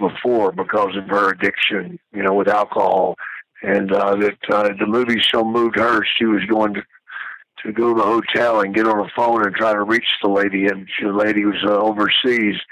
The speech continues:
and she was gonna try to reconnect and see if she could do something, you know? So that's what we want. We wanna inspire people to help others, you know, and, uh, to help people understand addiction. You know, I've been to jails and I've been to rehabs. I never met anybody in either place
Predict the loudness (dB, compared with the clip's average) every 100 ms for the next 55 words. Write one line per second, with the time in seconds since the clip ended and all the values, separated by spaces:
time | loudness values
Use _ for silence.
0 | -12 -10 -12 -16 -10 -2 0 0 0 0
1 | 0 0 0 0 2 0 0 0 2 0
2 | -2 -4 -2 0 0 0 -2 -2 0 0
3 | 2 2 0 -2 -10 -6 -4 0 0 0
4 | -6 _ -14 -12 -2 0 0 -2 -2 0
5 | 0 0 2 2 2 2 0 2 2 0
6 | 0 -2 0 0 0 0 -2 0 0 2
7 | 0 0 0 0 0 -2 -6 -6 -8 -8
8 | -12 -16 -10 -4 0 0 0 -2 -2 -2
9 | 0 0 -4 -14 -18 _ -4 -2 -2 -2
10 | -2 0 0 0 0 0 0 0 0 0
11 | 0 0 0 0 2 2 0 0 -2 -2
12 | -2 0 0 0 0 -2 -2 0 0 0
13 | 2 2 2 0 0 0 0 0 -2 0
14 | 0 0 -2 -2 -2 0 0 0 0 0
15 | 0 0 0